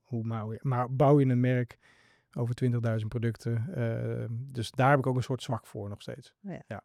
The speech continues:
Speaker 2: kan ik me voorstellen. Nou, die ervaring neem je dan mooi mee nu in, eh,
Speaker 1: Ja.
Speaker 2: jouw lectorschap.
Speaker 1: Zeker.
Speaker 2: Hey, en, eh, we gaan het over, eh, duurzaam gedrag, eh, en ook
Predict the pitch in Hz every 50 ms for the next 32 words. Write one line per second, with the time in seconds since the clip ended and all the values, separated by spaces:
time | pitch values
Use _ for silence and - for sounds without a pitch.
0 | _ _ _ - - 190 - _ 190 185 156 160 147 151 - - 175 160 160 165
1 | 175 156 160 160 156 - 196 180 190 180 190 190 190 185 185 185 190 190 190 190
2 | 185 180 180 190 190 190 190 185 185 190 185 196 202 196 202 196 175 156 180 180
3 | 180 175 175 175 160 143 147 - - 196 185 190 190 196 214 - - 156 160 -
4 | - - 196 190 185 - _ _ _ - - 101 98 - - - - - - _
5 | _ _ - 240 240 - 240 254 247 233 - _ - 226 226 226 220 220 - -
6 | 233 - - 220 208 208 196 - 202 202 196 196 190 185 196 190 180 214 220 214
7 | 202 208 190 196 190 - 196 - 190 208 214 220 - - - 196 107 - - _
8 | _ - 180 180 190 -